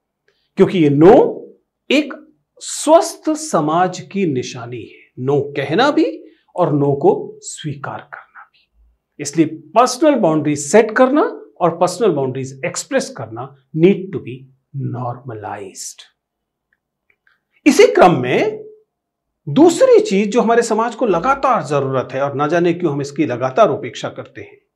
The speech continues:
यह है मानसिक स्वास्थ्य के लिए मदद लेने को एक बुरी चीज मानना। देखो, वो तो पागल है, पागलों के डॉक्टर के पास जा रहा है,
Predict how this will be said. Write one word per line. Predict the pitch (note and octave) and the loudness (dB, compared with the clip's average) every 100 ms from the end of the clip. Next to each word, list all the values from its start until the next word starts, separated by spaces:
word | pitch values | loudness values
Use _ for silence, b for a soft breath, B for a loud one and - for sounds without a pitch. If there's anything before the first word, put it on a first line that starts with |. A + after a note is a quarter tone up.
| _ _ _ _ _ _ - | _ _ _ _ _ _ -6
यह | E3+ C4+ | -2 0
है | D4 F3+ D#3+ A#3 - - _ _ _ D#3 | 0 0 0 -2 -4 -14 _ _ _ -4
मानसिक | E3 A#3 D#4 F4+ - G4+ - | 2 4 4 4 2 -2 -2
स्वास्थ्य | - G#3 F3+ G3 - - | -8 -2 0 0 -2 -2
के | G3+ E3 E3+ E3 | -2 0 2 0
लिए | C#3+ C3 C#3 F#3 | 0 -4 0 0
मदद | E3 D3 E3+ A#3+ A3+ | 0 2 6 8 6
लेने | E3+ C#3 C3+ C3+ | 2 2 -2 -4
को | C3+ C3+ A2 C3+ - _ _ _ _ _ _ _ _ _ - | -6 -8 -8 -10 -16 _ _ _ _ _ _ _ _ _ 2
एक | F3+ G3 F#3+ | 4 4 2
बुरी | E3+ G2+ F#3 F#3 | -6 0 4 4
चीज | E3+ C3+ - | 2 -6 -12
मानना। | - - _ _ D#3 | -20 -20 _ _ -4
देखो, | D3+ D3+ | -2 -2
वो | A#2 | -8
तो | G#2+ | -10
पागल | - - A#2 A2+ G#2 F2+ | -16 -8 -8 -8 -12 -16
है, | - - _ _ _ - | -20 -20 _ _ _ -2
पागलों | G3 G3 F3 D#3+ C3+ | 2 4 4 2 0
के | C#3 | -4
डॉक्टर | G#2+ - - | -8 -10 -16
के | - A2 | -16 -14
पास | G#2 G#2 - | -12 -12 -12
जा | F#2 | -12
रहा | F2+ - - | -12 -14 -16
है, | - | -20